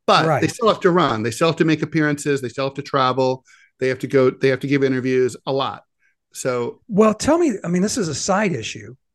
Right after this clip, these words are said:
Speaker 2: And, um, I mean, you and I have both on the record saying this is ridiculous.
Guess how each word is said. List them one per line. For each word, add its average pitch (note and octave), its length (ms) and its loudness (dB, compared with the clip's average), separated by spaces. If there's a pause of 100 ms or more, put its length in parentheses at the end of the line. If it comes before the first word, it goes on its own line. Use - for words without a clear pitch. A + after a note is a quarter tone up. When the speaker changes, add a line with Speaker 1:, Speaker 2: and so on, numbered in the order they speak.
Speaker 2:
And, C3+ 420 -4
um, C3 380 -4 (400)
I F#3 60 -4
mean, D#3+ 160 -2
you G#3 100 2
and E3 100 4
I C#3+ 80 4
have B2 120 0
both C3 220 -4
on A#2 120 -8
the A2 80 -14
record A#2 320 -8
saying A#2+ 200 -8
this B2 140 -12
is A#2 200 -16
ridiculous. A#2 640 -8